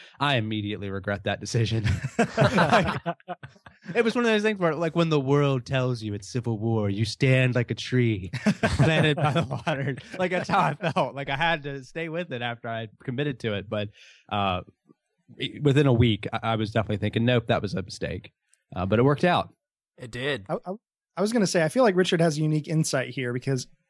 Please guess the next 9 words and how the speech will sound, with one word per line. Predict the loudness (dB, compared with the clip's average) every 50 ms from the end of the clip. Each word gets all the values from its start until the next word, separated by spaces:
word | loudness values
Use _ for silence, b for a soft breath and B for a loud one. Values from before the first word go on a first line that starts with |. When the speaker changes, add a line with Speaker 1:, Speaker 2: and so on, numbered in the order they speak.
| B B B B
Speaker 3:
remind | 4 6 6 6 6 4
me, | 4 2 -2 0
Aaron, | 2 2 4 4
Patrick, | 4 2 2 0 0 -4 -6
do | -2 0
you | 2
guys | 4 4 4 4 4
have | 4 2 2
kids? | 0 0 0 0 0 0 -4 -8 -10 -12